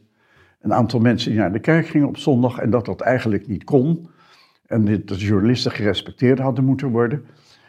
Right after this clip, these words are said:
En ze hadden ook iemand uitgenodigd om dat wat duidelijker aan de orde te stellen. Maar die mocht niet, bleek,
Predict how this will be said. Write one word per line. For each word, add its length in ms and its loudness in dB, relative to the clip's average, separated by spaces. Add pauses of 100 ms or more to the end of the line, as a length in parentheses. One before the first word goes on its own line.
(180)
En 120 2
ze 60 0
hadden 180 4
ook 80 2
iemand 240 2
uitgenodigd 560 0
om 120 0
dat 300 -4
wat 340 -6
duidelijker 380 4
aan 120 -2
de 80 -2
orde 220 2
te 80 -8
stellen. 380 0
Maar 200 4
die 140 6
mocht 300 2
niet, 220 4
bleek, 500 0